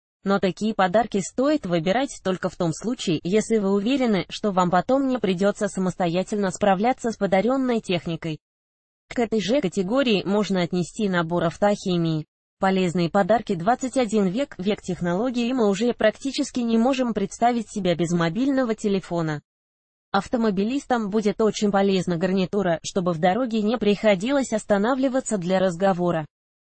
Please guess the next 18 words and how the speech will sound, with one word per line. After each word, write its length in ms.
Если 300
мужчина 460
проводит 480
много 360
времени 500
за 160
рулем, 420
то 100
ему 280
наверняка 600
будет 340
полезна 440
металлическая 800
термокружка, 720
которая 480
работает 500
от 160
прикуривателя. 840